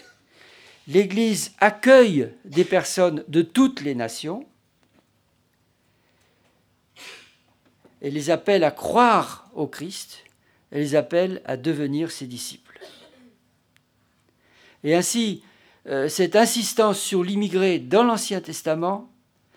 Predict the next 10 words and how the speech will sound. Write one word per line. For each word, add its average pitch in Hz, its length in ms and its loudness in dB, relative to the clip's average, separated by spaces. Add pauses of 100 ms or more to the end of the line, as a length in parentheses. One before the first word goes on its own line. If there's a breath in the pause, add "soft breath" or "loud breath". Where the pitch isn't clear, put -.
(460 soft breath)
euh, - 360 -14 (440)
nous, 170 420 0 (440 soft breath)
nous, 165 220 -4 (260)
euh, 143 340 -4 (280 soft breath)
se - 200 -2
réalise 220 840 4 (1040)
dans 160 140 2
une 175 160 -2
communauté 202 580 2
missionnaire, 190 880 2